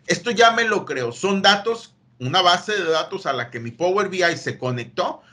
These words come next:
y una base de datos que él ya está, eh, eh, viendo, que él ya está trabajando. Entonces, estos vienen siendo los, eh, las gráficas que yo ya puedo estar viendo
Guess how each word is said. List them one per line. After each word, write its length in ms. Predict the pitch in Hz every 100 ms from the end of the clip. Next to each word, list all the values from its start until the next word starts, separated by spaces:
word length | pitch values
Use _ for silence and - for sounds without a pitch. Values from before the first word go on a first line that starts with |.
| _
y 120 | 127
una 120 | 147 175
base 240 | 170 185
de 60 | 170
datos 360 | 156 160 -
que 260 | - 151 175
él 160 | 202
ya 160 | 170 180
está, 500 | 165 - 190 214 - _ -
eh, 440 | 135 135 131 135
eh, 300 | 143 131 127 113
viendo, 560 | 156 202 208 214 190
que 120 | 165
él 80 | 160
ya 100 | 170
está 360 | 165 - 170 175
trabajando. 640 | 160 123 120 107 95 104
Entonces, 540 | 113 156 143 120 - _ _ _ _ _ _ -
estos 480 | 196 202 - 226 202
vienen 320 | 190 190 196
siendo 600 | 196 208 208 202 254 - _ -
los, 580 | 139 180 208 233 - -
eh, 500 | 151 147 139 135 139
las 260 | 151 139
gráficas 500 | 131 190 190 - 208
que 140 | - 143
yo 100 | 156
ya 220 | 170 170
puedo 200 | 170 170
estar 280 | 160 170 165
viendo 460 | 170 170 208 254